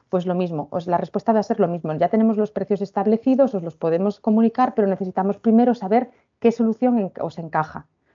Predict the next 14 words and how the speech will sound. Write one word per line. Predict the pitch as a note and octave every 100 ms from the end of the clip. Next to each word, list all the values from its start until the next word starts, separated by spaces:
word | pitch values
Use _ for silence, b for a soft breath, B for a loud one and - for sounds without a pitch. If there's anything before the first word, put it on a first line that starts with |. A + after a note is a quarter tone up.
| _ _ _
¿vale? | - F#3+ A#3 _ _ _ _ _ _ _ _ _ _ _ _ - _ _ _ _ _ -
¿Tenéis, | G#3 A#3 C4+ - -
eh, | B3+ A3 G#3+
ejemplos | G#3 - A#3+ A#3+ G#3
de |
sitios | G3+ A3+ A3+ F#3+
web | A3+ -
o | G#3
comercios | F3+ G3 A#3 G3+
electrónicos | G3 G3+ G#3 G#3+
realizados | G3+ F#3+ F3+ F#3+ G3+
por | - G3+
vuestro | F3+ - F3+
equipo? | F3+ A#3 B3+ D4+